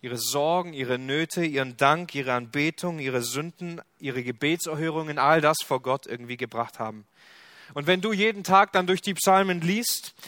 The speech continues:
werden dir über einen längeren Zeitraum verschiedene Psalmen auffallen, in denen die Psalmen letztendlich erwähnen, dass sie vor allem in den Morgenstunden des Tages Gott suchen.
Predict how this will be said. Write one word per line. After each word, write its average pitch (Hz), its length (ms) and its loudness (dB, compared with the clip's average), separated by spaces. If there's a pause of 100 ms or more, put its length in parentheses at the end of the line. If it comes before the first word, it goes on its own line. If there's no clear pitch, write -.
(200)
werden 190 260 4
dir 190 160 4
über 185 280 2
einen 175 180 2
längeren 196 460 2
Zeitraum 202 600 2
verschiedene 196 560 -4
Psalmen 175 440 2
auffallen, 185 580 2
in 160 120 -6
denen 170 200 -4
die 170 60 -6
Psalmen 175 500 2
letztendlich 151 540 -4
erwähnen, 165 640 0 (440)
dass - 280 -2
sie 214 160 -4
vor - 260 2
allem 220 500 4 (380)
in 202 220 0
den 185 200 2
Morgenstunden 185 1400 0 (120)
des - 200 -4
Tages 135 800 -2 (380)
Gott 120 240 -6
suchen. 113 520 -8